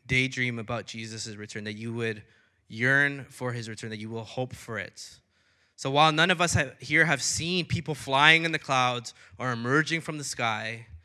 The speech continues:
while none of us have seen Jesus' face, much less an angel or an army of angels, I pray that we would yearn for Jesus' return. I pray that there would be a hunger,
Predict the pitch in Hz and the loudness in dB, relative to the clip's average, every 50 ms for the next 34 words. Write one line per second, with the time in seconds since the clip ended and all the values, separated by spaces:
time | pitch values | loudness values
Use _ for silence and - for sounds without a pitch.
0 | _ _ _ - _ _ _ _ _ _ _ - 120 123 123 127 135 147 156 143 | _ _ _ -20 _ _ _ _ _ _ _ -2 -2 0 0 2 0 0 0 0
1 | 135 139 120 - 127 117 - - 135 135 135 127 123 123 - 117 110 117 117 120 | -2 -2 -2 -2 -4 -4 -6 -6 -6 -6 -6 -6 -8 -10 -12 -12 -10 -8 -8 -8
2 | 120 120 117 113 123 113 - - - - 104 107 104 107 - - - - - 117 | -6 -6 -6 -6 -6 -8 -8 -10 -8 -8 -6 -6 -6 -8 -10 -12 -10 -10 -10 -10
3 | 123 - - 113 107 - 110 107 95 110 123 131 127 123 131 117 113 113 117 117 | -8 -8 -8 -8 -6 -8 -8 -8 -8 -6 -4 -4 -4 -4 -6 -6 -6 -8 -12 -12
4 | - - _ _ _ _ _ _ _ _ _ _ - 123 120 117 120 101 107 123 | -16 -18 _ _ _ _ _ _ _ _ _ _ -6 -4 -2 0 0 2 4 6
5 | 143 156 160 156 139 127 113 120 113 110 107 104 113 101 98 107 101 - - - | 6 6 6 4 -2 -2 -2 -2 -4 -4 -6 -8 -10 -10 -10 -10 -10 -12 -12 -14
6 | - - _ _ _ _ _ _ _ _ _ _ _ - - 113 - 135 139 131 | -16 -18 _ _ _ _ _ _ _ _ _ _ _ -10 -6 0 4 4 4 4
7 | 131 127 123 120 120 120 117 117 113 107 113 120 120 120 117 113 117 113 107 - | 2 0 -2 -2 -4 -4 -6 -6 -8 -6 -4 -4 -2 -2 -4 -6 -8 -10 -16 -20
8 | - _ _ _ _ _ _ _ _ _ _ _ - 117 110 113 117 117 104 110 | -20 _ _ _ _ _ _ _ _ _ _ _ -14 -12 -12 -10 -10 -12 -10 -10
9 | 107 - 123 107 110 107 101 - 107 101 104 120 - 127 113 113 117 110 113 117 | -10 -10 -12 -12 -14 -16 -16 -14 -14 -14 -14 -10 -10 -8 -8 -8 -8 -8 -6 -6
10 | 117 107 113 113 107 104 104 113 113 117 113 113 110 104 104 107 | -6 -6 -6 -6 -8 -8 -10 -10 -10 -10 -10 -10 -10 -10 -12 -14